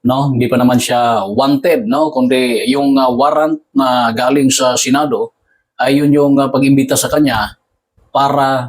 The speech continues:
sagutin yung mga katanungan ng mga butihing senator at, uh, linawin kung ano yung mga bagay-bagay na kailangan niya sagutin doon.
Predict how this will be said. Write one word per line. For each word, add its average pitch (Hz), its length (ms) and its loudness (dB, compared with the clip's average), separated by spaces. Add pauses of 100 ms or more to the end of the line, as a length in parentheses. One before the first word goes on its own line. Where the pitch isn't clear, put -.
sagutin 139 680 -2 (920)
yung 139 180 0
mga 135 300 2
katanungan 139 480 2
ng 131 100 2
mga 131 220 0 (320)
butihing 131 400 -2
senator 151 560 0 (400)
at, 120 400 -2
uh, 117 480 0
linawin 131 480 2
kung 127 160 0
ano 131 80 2
yung 127 120 4
mga 123 200 2
bagay-bagay 123 720 0
na 113 160 -4
kailangan 120 400 -2
niya 113 160 -4
sagutin 107 320 -8
doon. 95 240 -2